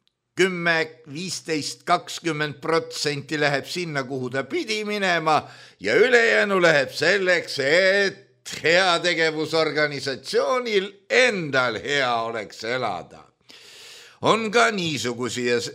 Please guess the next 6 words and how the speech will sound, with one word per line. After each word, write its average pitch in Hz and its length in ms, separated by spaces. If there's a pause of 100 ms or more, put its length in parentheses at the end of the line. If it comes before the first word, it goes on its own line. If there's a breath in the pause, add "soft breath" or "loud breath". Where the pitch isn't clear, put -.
nendest 156 480
on 151 180
kirjutatud 160 960
isegi 127 420
massimeedias 160 1700
ja 120 520